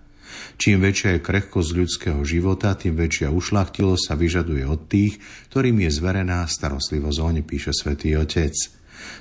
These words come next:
Zdravotná starostlivosť podľa neho nemôže byť redukovaná len na riešenie problémov. Profesionalita lekára si vyžaduje nielen odbornú kompetenciu, ale aj schopnosť komunikovať a byť blízko druhým.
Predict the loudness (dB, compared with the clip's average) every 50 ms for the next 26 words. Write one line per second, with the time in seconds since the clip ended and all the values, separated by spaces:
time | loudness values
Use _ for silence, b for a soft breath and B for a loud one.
0 | B 0 4 4 6 6 6 4 4 2 2 0 0 0 0 0 0 2 2 2
1 | 2 0 0 0 2 2 2 0 0 -2 0 0 2 2 2 2 4 4 4 4
2 | 4 4 4 4 4 4 4 4 2 0 0 -2 -2 0 0 2 0 0 0 -2
3 | -2 0 0 0 2 2 0 0 0 0 0 0 2 2 2 2 2 2 0 0
4 | 0 0 0 -2 -2 0 0 -2 -2 -2 -2 0 2 2 2 2 2 2 2 0
5 | -2 -4 -6 -10 -16 B B B B B B B B B B 0 0 2 2 2
6 | 2 2 2 2 4 4 4 2 2 0 0 0 0 0 0 0 0 0 0 2
7 | 0 0 0 -2 -2 -2 -2 0 2 2 2 2 2 2 2 2 2 2 4 4
8 | 4 2 0 0 0 -2 0 2 2 2 2 2 0 0 0 0 0 0 2 0
9 | 0 2 4 4 4 4 4 2 2 4 4 4 2 0 B B B B B B
10 | -2 0 2 4 2 2 2 0 0 0 0 0 2 0 2 0 0 -2 0 0
11 | 2 4 4 4 2 2 0 -2 -2 0 0 0 0 0 0 0 0 0 0 0
12 | 0 0 0 -2 -2 -2 0 2 2 2 2 2 0 0 -2 -2 -4